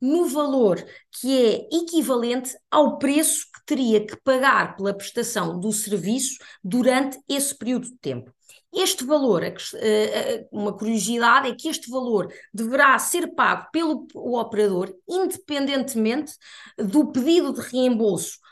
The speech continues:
do consumidor, através ou de crédito na fatura seguinte, ou no caso dos serviços pré-pagos, através do crédito, eh, no respectivo saldo.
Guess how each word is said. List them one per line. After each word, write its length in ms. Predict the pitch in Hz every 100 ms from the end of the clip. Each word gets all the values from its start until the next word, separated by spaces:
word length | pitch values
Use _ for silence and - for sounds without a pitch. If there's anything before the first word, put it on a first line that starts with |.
| _ 233
do 460 | 226 311 170 - _
consumidor, 800 | 175 170 - 190 208 214 262 320 - - -
através 680 | - 262 277 240 254 175 - - -
ou 460 | 294 208 135 - -
de 140 | 175
crédito 580 | - 247 240 165 139 -
na 100 | 156
fatura 480 | 156 170 175 190 185
seguinte, 480 | 190 - 240 269 277 - -
ou 100 | 254
no 140 | 262
caso 300 | 262 247 240
dos 160 | 233 220
serviços 400 | 226 180 175 -
pré-pagos, 720 | - 208 208 208 208 214 - -
através 540 | 214 214 190 190 202 -
do 240 | 190 190
crédito, 500 | 175 170 165 170 170 - 208 -
eh, 240 | 180 185
no 400 | 208 214 214 214
respectivo 760 | 214 - - 185 180 208 180 - _
saldo. 600 | - - 160 120 -